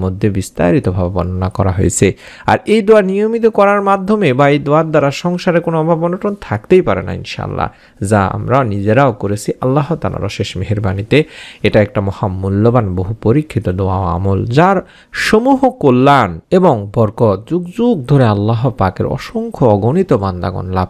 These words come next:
করে আসতেছে। তাই আপনার কাছেও একটা অনুরোধ থাকবে, ফজরের নামাজটা পড়বেন এবং এই দোয়া একশতবারের মধ্যে সীমাবদ্ধ না রেখে উঠতে, বসতে, চলতে, ফিরতে সবসময়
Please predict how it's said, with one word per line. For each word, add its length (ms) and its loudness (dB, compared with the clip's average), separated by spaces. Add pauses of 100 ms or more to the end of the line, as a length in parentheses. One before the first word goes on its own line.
করে 260 -2
আসতেছে। 440 -2 (460)
তাই 160 2 (300)
আপনার 440 -2
কাছেও 380 -4 (120)
একটা 200 -10
অনুরোধ 400 0
থাকবে, 380 4 (440)
ফজরের 420 0 (120)
নামাজটা 380 -4 (100)
পড়বেন 340 0
এবং 240 0
এই 120 2
দোয়া 200 0
একশতবারের 640 -2
মধ্যে 260 -2
সীমাবদ্ধ 560 0
না 280 2
রেখে 380 2
উঠতে, 300 -2
বসতে, 320 -4
চলতে, 340 -2
ফিরতে 340 -4
সবসময় 460 -4